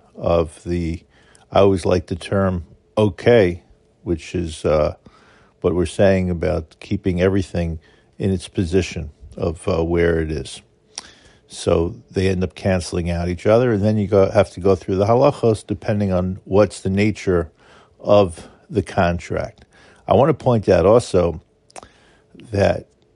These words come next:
you know, people are under the misimpression that this is irrelevant because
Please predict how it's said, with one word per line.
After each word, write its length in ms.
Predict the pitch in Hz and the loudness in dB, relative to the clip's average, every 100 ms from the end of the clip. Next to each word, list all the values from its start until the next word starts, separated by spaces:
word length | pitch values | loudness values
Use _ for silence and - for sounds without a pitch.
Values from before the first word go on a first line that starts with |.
| _ | _
you 80 | 117 | -2
know, 60 | |
people 280 | 98 123 127 | 0 0 4
are 80 | 127 | 6
under 220 | 110 101 | 6 4
the 80 | 90 | -2
misimpression 880 | 87 98 - 80 - 131 - 87 80 - - _ _ _ | -2 -2 -4 -6 2 2 2 -6 -8 -12 -20 _ _ _
that 260 | 101 95 104 _ | -4 -4 -6 _
this 220 | 107 98 | -4 -2
is 140 | 101 90 | -2 0
irrelevant 720 | 90 101 139 101 82 80 - | 4 6 6 4 0 -8 -8
because 600 | 85 - 90 90 - | -14 -6 -6 -6 -12